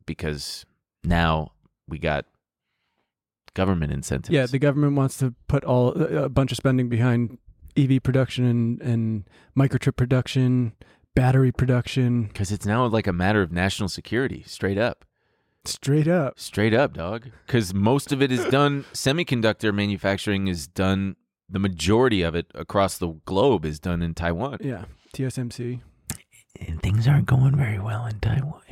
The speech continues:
Speaker 1: with, uh, our relations with Taiwan and China.
Speaker 2: Yeah.
Speaker 1: Not very good.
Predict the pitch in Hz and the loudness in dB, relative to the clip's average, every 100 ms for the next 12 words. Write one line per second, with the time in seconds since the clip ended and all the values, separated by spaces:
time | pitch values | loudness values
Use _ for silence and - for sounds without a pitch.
0 | 110 - 151 - 90 95 139 - - - | -4 0 0 0 0 0 -4 -10 -10 -10
1 | - - - - - - - - - - | -10 -14 -8 0 0 0 -12 -12 -12 -6
2 | - - - - - - - - - _ | -6 -6 -14 -16 -12 -10 -10 -12 -20 _
3 | _ - 131 123 113 110 _ _ _ _ | _ -12 -8 -8 -8 -12 _ _ _ _
4 | _ _ - - 80 71 - 71 76 | _ _ -16 -12 -12 -12 -12 -12 -14